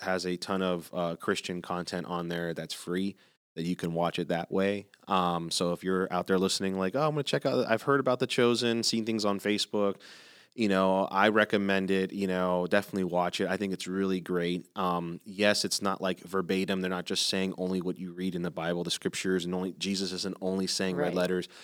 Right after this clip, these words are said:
Speaker 1: but they're making it alive for you to dive into the
Speaker 2: Mm-hmm.
Speaker 1: story, to connect relationally to the story. Uh, it's not just knowledge-based or just trying to,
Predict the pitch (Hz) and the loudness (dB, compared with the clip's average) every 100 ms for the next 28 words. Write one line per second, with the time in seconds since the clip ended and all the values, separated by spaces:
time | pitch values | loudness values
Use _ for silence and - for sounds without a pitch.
0 | - - 101 98 101 104 131 120 113 104 | -14 -4 -2 2 2 2 2 2 2 4
1 | 98 90 87 - 92 90 82 90 92 95 | 4 4 0 -2 -4 -2 -2 2 2 2
2 | 92 85 - - 101 98 90 82 82 - | 0 0 -2 -2 -2 -2 -2 -4 -8 -12
3 | - - - 98 90 87 92 87 85 95 | -20 -14 -10 -6 -4 -6 -4 -4 0 2
4 | 123 - 104 90 85 82 85 82 80 - | 2 2 0 -2 -2 -6 -8 -8 -4 -4
5 | 82 80 78 78 - - _ 90 85 80 | -4 -6 -6 -10 -14 -20 _ -4 -2 -2
6 | - 98 104 107 95 95 92 92 87 82 | 0 0 -2 -2 -2 0 0 0 -4 -4
7 | 87 85 82 - - 87 85 80 76 - | -2 -2 -2 -6 -4 -4 -2 -4 -6 -6
8 | 85 - - 90 87 87 82 - 90 82 | -6 -6 -6 -6 -4 -6 -6 -6 -4 -4
9 | 82 82 | -4 -6